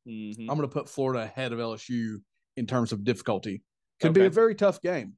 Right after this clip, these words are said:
Speaker 2: They have players to make it tough, but yes.
Speaker 1: Okay.
Speaker 2: It's gonna be
Speaker 1: Okay.
Speaker 2: Florida a little bit easier than L S U, if for no other reason than where the game's gonna be played.
Speaker 1: Okay. All right. Fair enough. Uh, I was actually, uh, incorrect.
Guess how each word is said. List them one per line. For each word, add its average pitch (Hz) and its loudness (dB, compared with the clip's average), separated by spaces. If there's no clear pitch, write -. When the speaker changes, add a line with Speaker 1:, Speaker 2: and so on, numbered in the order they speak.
Speaker 2:
They 131 -4
have 170 -2
players 165 -2
to 151 -14
make 143 -4
it - -14
tough, 127 0
but 120 -6
yes. - -6
Speaker 1:
Okay. 120 -6
Speaker 2:
It's - -4
gonna 139 2
be 127 4
Speaker 1:
Okay. 120 -2
Speaker 2:
Florida 156 6
a - -18
little 147 4
bit 151 0
easier 139 2
than 123 0
L 135 0
S - -8
U, 123 -4
if 165 2
for 175 0
no 160 4
other 139 2
reason 131 -2
than 117 -4
where 117 -4
the 107 -8
game's 104 -10
gonna 90 -6
be - -16
played. - -6
Speaker 1:
Okay. 185 -4
All 196 -2
right. 226 -2
Fair 185 2
enough. 180 -2
Uh, 139 -2
I 127 2
was 156 0
actually, 151 -2
uh, 127 -6
incorrect. 135 -4